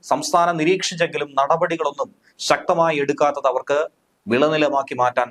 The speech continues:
സാധിച്ചു, പ്രത്യേകിച്ചും കേരളത്തിൽ. അതിനുള്ള കാരണവും രണ്ട് മുന്നണികൾക്കും, ഇടത് വലത് മുന്നണികൾക്കും ഇവരുടെ വോട്ട് ബാങ്ക് ആവശ്യമായിരുന്നു. പല തദ്ദേശ സ്ഥാപനങ്ങളിലും ഇരു മുന്നണികളും ഇവരുടെ സഹായത്തോടെ തന്നെയാണ് ഭരണം നിലനിർത്തിയതും ഇപ്പോഴും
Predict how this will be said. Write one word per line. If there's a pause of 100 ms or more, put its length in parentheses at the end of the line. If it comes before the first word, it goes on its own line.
സാധിച്ചു,
പ്രത്യേകിച്ചും
കേരളത്തിൽ. (1300)
അതിനുള്ള (120)
കാരണവും (120)
രണ്ട്
മുന്നണികൾക്കും,
ഇടത്
വലത്
മുന്നണികൾക്കും
ഇവരുടെ
വോട്ട്
ബാങ്ക് (320)
ആവശ്യമായിരുന്നു.
പല
തദ്ദേശ
സ്ഥാപനങ്ങളിലും (300)
ഇരു
മുന്നണികളും (400)
ഇവരുടെ (100)
സഹായത്തോടെ
തന്നെയാണ് (120)
ഭരണം
നിലനിർത്തിയതും (300)
ഇപ്പോഴും